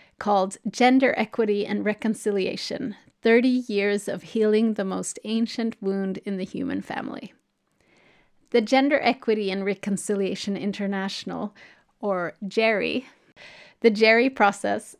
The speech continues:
uh, was inspired by the principles of truth and reconciliation developed by Archbishop Desmond Tutu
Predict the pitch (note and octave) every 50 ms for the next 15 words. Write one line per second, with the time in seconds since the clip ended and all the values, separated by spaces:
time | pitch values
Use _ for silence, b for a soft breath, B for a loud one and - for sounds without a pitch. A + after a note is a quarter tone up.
0 | _ - G#3+ G#3 G#3+ G#3+ G3+ G3+ G3+ - A3 A#3 A#3 A3 B3 A#3 B3+ B3+ B3 -
1 | - - G#3+ G#3+ G#3 A3+ A3+ A3+ A3+ A3+ A#3 - G3 G3 F#3+ F#3+ F#3+ G3 F#3+ F#3
2 | G3+ G3+ - A#3 A#3 A3+ - - - A3+ A3 G#3+ G#3 - G#3 F#3+ - - - -
3 | C4 C4+ C#4+ C4+ - G#3+ A3+ A3 G#3+ A3 G#3+ A3 A#3 A3 - - G#3 G3+ F#3+ F#3
4 | F3+ F3+ - - G3 F#3 F#3 G#3 G3+ - F#3 F#3 F3+ F#3 - - _ - F#3 F#3
5 | F#3 F3+ F3 - F3 G#3+ G#3 - - - - G3 F#3+ - - F3+ - - - F#3
6 | F#3+ - - - F#3 F3 F3 F3 - - - - - A3+ A3 - G3+ - G3